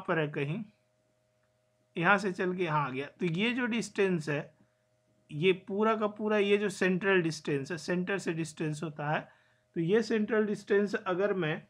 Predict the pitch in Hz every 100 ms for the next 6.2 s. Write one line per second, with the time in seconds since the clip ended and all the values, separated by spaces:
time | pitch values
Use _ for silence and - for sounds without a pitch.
0 | _ _ _ _ _ _ _ _ _ _
1 | 196 190 175 190 226 214 208 160 147 208
2 | 220 - _ 165 165 160 175 175 180 190
3 | 180 165 175 180 175 170 190 214 - _
4 | 196 160 156 - 170 170 - 180 - 214
5 | - 151 139 147 170 214 196 170 151 151
6 | 135 151